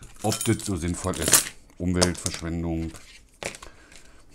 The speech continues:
Billigscheiße aus China.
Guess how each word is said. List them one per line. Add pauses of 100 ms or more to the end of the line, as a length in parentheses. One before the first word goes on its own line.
(840)
Billigscheiße
aus
China.